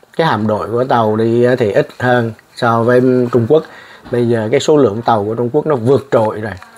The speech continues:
Nếu mà tính về số lượng á, thì, à, Trung Quốc bây giờ là cái thủy quân lục chiến của, thủy quân của, à, hải quân chứ. Hải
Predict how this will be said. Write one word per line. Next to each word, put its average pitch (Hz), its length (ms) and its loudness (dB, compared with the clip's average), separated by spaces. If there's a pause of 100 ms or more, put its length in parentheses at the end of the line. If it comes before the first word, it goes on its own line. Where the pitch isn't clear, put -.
(300)
Nếu 127 260 0
mà 139 140 2
tính 143 280 2
về 170 80 4
số 175 220 4
lượng 127 400 2
á, 156 160 0
thì, 120 320 -2
à, 113 140 -8 (800)
Trung 135 200 4
Quốc 185 140 4 (160)
bây 131 280 2
giờ 120 240 2
là 110 240 -2
cái 147 300 2
thủy 139 540 0
quân 131 340 4
lục 120 240 0
chiến 208 300 4
của, 139 360 0 (240)
thủy 127 200 2
quân 139 400 2
của, 107 160 -2
à, 143 500 -4
hải 117 200 -2
quân 139 580 0 (120)
chứ. 160 80 -4 (600)
Hải 123 260 2